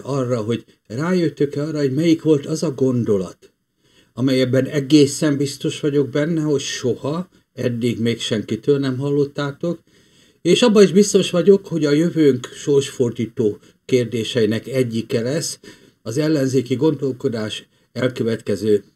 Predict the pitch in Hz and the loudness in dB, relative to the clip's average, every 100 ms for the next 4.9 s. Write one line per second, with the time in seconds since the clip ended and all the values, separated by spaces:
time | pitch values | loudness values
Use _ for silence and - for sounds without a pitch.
0 | _ 123 127 123 - _ _ _ 101 107 | _ -2 -2 -2 -8 _ _ _ -6 -6
1 | - 107 95 - - _ 131 110 104 90 | -6 -10 -10 -16 -20 _ -6 -4 -4 -8
2 | 92 - _ _ _ _ - 165 160 147 | -12 -16 _ _ _ _ 2 2 4 0
3 | 151 139 151 - - 139 135 123 120 139 | 0 0 0 -2 -4 -4 -8 -8 -6 -6
4 | 135 143 - 131 120 113 - 120 110 | -4 -4 -4 -10 -6 -8 -6 -8 -8